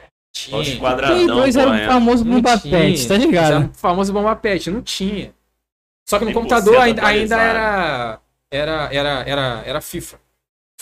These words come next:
Speaker 1: Era, era mais fácil de fazer esse tipo de
Speaker 2: Wing
Speaker 1: modificação.
Speaker 2: Eleven também. Que é o, a base do bomba pet, é o
Speaker 1: Exato.
Speaker 2: Wing Eleven.
Speaker 1: E aí, cara,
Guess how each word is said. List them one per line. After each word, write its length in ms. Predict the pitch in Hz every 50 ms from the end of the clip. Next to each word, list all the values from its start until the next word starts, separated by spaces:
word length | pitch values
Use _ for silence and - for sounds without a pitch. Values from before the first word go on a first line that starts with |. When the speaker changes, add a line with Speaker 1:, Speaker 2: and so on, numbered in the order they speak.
| -
Speaker 1:
Era, 140 | - 160 156
era 180 | 156 151 151 151
mais 160 | 165 170 -
fácil 220 | - 160 151 -
de 60 | - -
fazer 120 | 147 135
esse 80 | 131 -
tipo 120 | - -
de 60 | 131 131
Speaker 2:
Wing 80 | 127
Speaker 1:
modificação. 500 | 127 123 - 107 110 123 113 110 110 101
Speaker 2:
Eleven 300 | 98 101 98 101 98 95
também. 420 | 95 - 95 90 90 90 90 90 _ _ _ _ _ _ _ _
Que 80 | - 92
é 60 | 92
o, 340 | 92 95 95 95 95 92 87 95
a 80 | 101
base 380 | 95 92 95 98 101 98 107 95
do 460 | 90 104 101 95 95 92 92 90 85
bomba 260 | 82 92 92 92 95
pet, 380 | - - 92 95 95 - - -
é 20 |
o 20 | 120
Speaker 1:
Exato. 200 | 131 117 104 98
Speaker 2:
Wing 60 | 98
Eleven. 280 | 95 92 92 - 98 - _ _ _ _ _ _ _ _ _ _ _ _ _ _ _ -
Speaker 1:
E 140 | 220 226 226
aí, 220 | 214 220 254 262
cara, 440 | - - 185 151 135 120 117 117